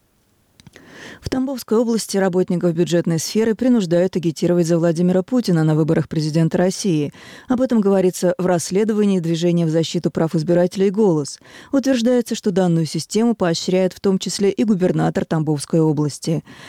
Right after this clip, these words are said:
По данным движения «Голос», сотрудники районных администраций, работники школ, их ученики, а также члены участковых избирательных комиссий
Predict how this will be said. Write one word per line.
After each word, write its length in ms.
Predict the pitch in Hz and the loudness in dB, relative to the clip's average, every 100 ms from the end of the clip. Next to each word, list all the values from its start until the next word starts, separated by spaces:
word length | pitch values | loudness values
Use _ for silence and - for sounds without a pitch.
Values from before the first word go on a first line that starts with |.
| - | -8
По 100 | - | -4
данным 280 | 220 277 262 | 0 0 0
движения 460 | 240 247 254 240 240 | -2 0 2 4 4
«Голос», 300 | 254 254 254 | 2 0 -2
сотрудники 600 | - 208 226 196 196 196 | -2 -2 0 0 0 2
районных 400 | 190 190 185 175 | 2 2 2 0
администраций, 680 | 175 185 175 - 226 - 196 | 0 2 0 -2 -2 0 0
работники 480 | 175 170 175 175 | 2 0 0 -2
школ, 360 | 185 - 175 160 - | -4 0 2 2 -2
их 160 | 180 170 | -4 -2
ученики, 460 | 156 185 180 - | -2 0 2 2
а 80 | 165 | 0
также 320 | 170 156 160 | 0 -2 -4
члены 340 | - 180 165 160 | -4 0 2 0
участковых 540 | 151 170 - 165 156 | -2 -4 0 0 0
избирательных 560 | 156 170 170 - 165 - | -2 0 0 0 -2 0
комиссий 560 | 185 220 240 240 233 | 0 2 2 -2 -6